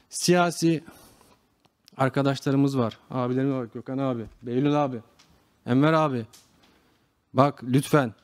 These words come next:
Büyük vebal var. Bu işe bir an önce bizim Sakarya olarak öncülük etmemiz gerekiyor. Tüm Türkiye'ye. Sakarya'yı şaha kaldırmamız lazım. Tüm ülkeye örnek olmak zorundayız.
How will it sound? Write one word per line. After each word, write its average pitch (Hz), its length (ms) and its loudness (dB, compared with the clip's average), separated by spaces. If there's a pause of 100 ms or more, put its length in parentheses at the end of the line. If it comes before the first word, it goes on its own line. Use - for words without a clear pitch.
(500)
Büyük 160 320 4
vebal 135 360 0
var. 104 220 -8 (1120)
Bu 139 120 2
işe 147 300 0
bir 151 80 4
an 143 120 4
önce 131 400 0 (200)
bizim 131 500 0
Sakarya 135 540 2
olarak 123 460 0
öncülük 139 420 2
etmemiz 127 400 0
gerekiyor. 113 480 0 (500)
Tüm 160 200 4
Türkiye'ye. 110 560 0 (400)
Sakarya'yı 135 760 0
şaha 135 320 2
kaldırmamız 127 680 0
lazım. 117 320 2
Tüm 180 260 0
ülkeye 143 480 0
örnek 139 360 0
olmak 139 260 2
zorundayız. 127 600 0